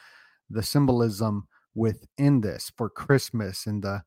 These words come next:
Kabbalistic Christmas tree behind him. We're gonna break this all down, but first, smash that like button. We got over five hundred people in here in the late night show. We're gonna, we're gonna smash that like button and share this video out.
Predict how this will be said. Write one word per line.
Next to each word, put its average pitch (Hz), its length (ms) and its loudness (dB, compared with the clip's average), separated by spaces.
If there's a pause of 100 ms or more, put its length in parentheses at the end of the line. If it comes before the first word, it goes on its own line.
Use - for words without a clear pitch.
(300)
Kabbalistic 113 800 0
Christmas 113 440 -4
tree 110 260 -2
behind 107 520 -2
him. 95 260 -6
We're 123 120 -4
gonna 196 140 0
break 170 280 4
this - 240 2
all 135 240 6
down, 131 260 4
but - 140 -8
first, - 420 0 (720)
smash 349 400 4
that 147 180 8
like 131 260 2
button. 143 340 2 (840)
We 233 120 4
got 214 280 8
over 160 200 4
five 143 260 4
hundred 131 240 2
people 135 360 2
in 131 80 4
here 139 200 2
in 131 100 4
the 113 80 2
late 131 260 2
night 139 300 -2
show. 139 300 4
We're 165 140 0
gonna, 120 280 -4 (540)
we're 147 80 -12
gonna 117 260 -4
smash 170 360 0
that 147 160 6
like 147 240 2
button 147 300 6
and 117 140 -4
share 196 460 0
this 170 240 -4
video 143 480 0
out. 131 320 2